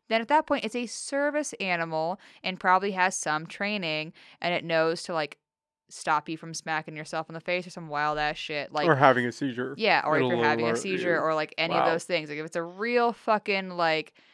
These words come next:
Speaker 1: 'cause emotional support animal for a panic attack, if they're really doing something for that panic attack, it's probably much more than just an em-, like, an emotional support animal. They've probably been trained to do something to actually stop you and calm you down,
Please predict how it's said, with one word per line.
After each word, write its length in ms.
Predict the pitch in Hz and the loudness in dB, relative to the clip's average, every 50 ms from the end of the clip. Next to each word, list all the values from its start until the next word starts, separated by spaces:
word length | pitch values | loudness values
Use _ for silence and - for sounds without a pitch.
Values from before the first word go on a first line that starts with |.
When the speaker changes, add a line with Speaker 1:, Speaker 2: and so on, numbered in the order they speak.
| _ _ _ | _ _ _
Speaker 1:
'cause 120 | - 180 175 | -4 -2 -2
emotional 420 | 185 180 190 214 226 233 - 247 220 | 0 2 2 2 2 0 0 -4 -8
support 300 | - - - 214 202 - | -8 -4 -2 -2 0 0
animal 240 | 196 196 190 190 180 | -2 -2 -2 -2 -2
for 120 | - 170 | 0 -2
a 40 | 151 | -2
panic 400 | - - - 196 185 190 196 202 214 | -4 -6 -4 -2 -2 -2 -2 -4 -6
attack, 500 | 202 - - 214 202 208 208 214 - - _ - - - _ _ _ _ _ _ _ _ _ _ | -6 -4 0 2 2 2 2 0 -4 -10 _ -20 -20 -20 _ _ _ _ _ _ _ _ _ _
if 160 | - 175 175 - | -6 -4 0 2
they're 180 | 202 214 208 190 | 4 4 4 4
really 320 | 175 190 196 196 202 202 | 4 2 2 2 2 0
doing 340 | 180 165 170 180 185 190 190 | 0 0 -2 0 0 -2 -2
something 360 | - - 202 196 - 196 190 | -2 -2 -2 -2 -2 -4 -6
for 80 | 190 190 | -2 2
that 180 | 180 175 165 - | 2 2 2 2
panic 260 | - 185 170 175 180 190 | 0 -2 -2 -2 -2 -4
attack, 380 | 185 - 202 196 196 202 202 | -2 2 4 4 4 4 2
it's 120 | 208 - - | -4 -10 -4
probably 360 | - - 233 240 254 247 233 | 2 4 4 4 4 4 0
much 380 | 202 180 175 175 180 - - - | 0 0 2 2 2 0 -4 -8
more 520 | 175 170 165 165 170 170 175 180 185 185 | -6 -4 -2 0 2 2 4 4 2 0
than 460 | 175 170 165 156 156 151 156 156 160 | 0 0 2 2 2 2 0 -2 -4
just 600 | 156 - 165 160 156 156 160 - - - - - - - | -2 0 2 4 4 4 2 -2 -6 -14 -16 -14 -12 -8
an 100 | 165 165 | -6 -6
em-, 220 | 160 156 156 147 - | -6 -6 -8 -8 -4
like, 240 | - 147 143 - - - | -4 -4 -4 -4 -6 -8
an 80 | 165 165 | -6 -6
emotional 380 | 160 156 143 135 - - 160 | -6 -6 -6 -8 -8 -10 -12
support 280 | 156 - - - 92 87 | -12 -10 -8 -8 -8 -8
animal. 260 | 78 80 85 90 - | -10 -12 -12 -12 -8
They've 200 | - 156 147 147 | -6 -6 -6 -2
probably 220 | - 175 165 160 160 180 | 0 2 2 2 2 -2
been 60 | 185 | -6
trained 480 | 185 - - 233 214 190 175 165 160 160 | -8 -8 -4 -2 0 0 0 0 -2 -6
to 80 | 170 160 | -8 -8
do 160 | 160 151 156 | -6 -6 -6
something 560 | - - 190 175 180 175 170 170 165 160 160 | -6 -4 -4 -4 -4 -4 -4 -4 -4 -4 -6
to 120 | - 170 156 | -6 -4 -2
actually 280 | 151 156 156 - 180 175 | 0 -2 -2 -4 -8 -8
stop 360 | - - - 240 247 - - | -4 -2 -2 0 -2 -2 -4
you 420 | 180 160 151 151 151 151 151 165 - _ - _ _ _ - | -6 -4 -4 -4 -4 -6 -6 -8 -12 _ -20 _ _ _ -18
and 120 | 175 170 | -14 -8
calm 220 | - 170 151 143 151 | -4 -4 -4 -2 -4
you 80 | 151 156 | -6 -6
down, 440 | - 190 190 175 151 120 85 76 | -4 -2 0 0 0 -2 -4 -8